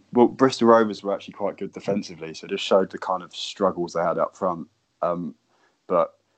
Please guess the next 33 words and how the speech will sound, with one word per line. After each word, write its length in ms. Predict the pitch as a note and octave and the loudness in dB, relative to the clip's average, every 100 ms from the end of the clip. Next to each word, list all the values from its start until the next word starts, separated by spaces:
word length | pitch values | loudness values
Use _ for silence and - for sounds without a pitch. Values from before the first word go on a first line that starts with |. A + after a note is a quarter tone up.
| _ - | _ 0
they, 240 | G#2+ G2 - | 2 2 0
they 140 | G2 | -2
really 400 | F#2+ F#2+ F2+ F2 - - | -2 -2 -4 -8 -12 -10
underperformed 640 | F#2+ E2+ - - F2+ E2+ | -8 -8 -16 -8 -6 -4
last 340 | E2+ D#2+ - - | -2 -2 -4 -6
year. 340 | D#2+ D#2+ D2+ - | -6 -6 -10 -4
Uh, 280 | D2 E2 D#2 - | 2 4 4 0
it, 140 | F#2+ - | -4 -2
he'll 140 | A2 | -4
probably, 300 | - B2+ A#2+ A#2 - _ _ | 0 0 0 -4 -16 _ _
'cause 160 | - A2 | 2 4
I 40 | |
remember 280 | A#2 A#2+ A#2 | 4 2 -2
him 100 | G2 | -4
at 60 | |
Shrewsbury, 600 | - G2+ G2 F#2 - D2+ E2 | -8 -6 -6 -6 -12 -12 -12
he'd 120 | F2 | -8
been, 260 | F2+ E2 - _ _ | -8 -8 -12 _ _
been 160 | F2 D#2+ | -8 -4
quite, 260 | - F#2 - - | 2 2 0 -6
I 40 | |
think 160 | - C#3 | 0 4
he 60 | C3 | 6
might 140 | G#2 | 4
have 60 | - | 2
scored 300 | - G2+ F#2 | 0 0 0
against 260 | D#2 D2 | -4 -6
us 160 | D#2+ D2 | -8 -8
at 60 | - | -4
their 200 | F2 F2 | -2 -2
place 420 | E2+ D#2 D#2 - | -4 -8 -8 -12
when 140 | E2 D#2+ | -12 -6
we, 160 | E2+ | -4